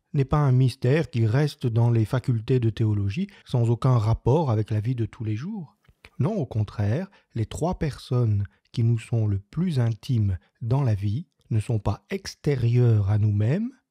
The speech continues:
mais intérieures. Elles demeurent en nous et nous sommes leur temple. Alors essayons de faire un pas de plus. Nous avons vu que la définition de la Trinité ne remet pas en question l'unité de Dieu, mais qu'elle explique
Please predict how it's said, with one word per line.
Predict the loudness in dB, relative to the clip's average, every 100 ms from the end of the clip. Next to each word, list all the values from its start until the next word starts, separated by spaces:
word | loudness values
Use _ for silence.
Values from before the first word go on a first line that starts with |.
| -2
mais | 0 -2 -4
intérieures. | -2 -2 -2 -2 -2 -2 -4 -8 _ -2
Elles | -2 0 0
demeurent | 2 4 4 4 4 2
en | 2
nous | 4 4 4 2 -2 _ _
et | 0 2
nous | 4
sommes | 2 0 0 2
leur | 0 0 -6 -8
temple. | -6 -6 -8 -10 -10 -12 _ _ _ _ _ -2
Alors | 0 0
essayons | 0 2 4 4
de | 2
faire | 2 2
un |
pas | 0 -2
de | -2
plus. | -4 -2 -2 -4 -14 -20 _ _ 2
Nous | 4
avons | 4 4
vu | 4 2
que | 2
la | 2
définition | 2 0 2 0 2 0
de | 2
la | 2
Trinité | 2 2 4 4 2 2 -8 _ 0
ne | 2
remet | 4 4 4 2
pas | 2
en | 2 2
question | 2 -2 0 2 4 4 0 _ _
l'unité | 2 4 6 4 4 2
de | 2 0
Dieu, | 0 -2 -4 _ _ _ -2
mais | 0 0 -4 _
qu'elle | -2 0
explique | -2 -4 -4 -4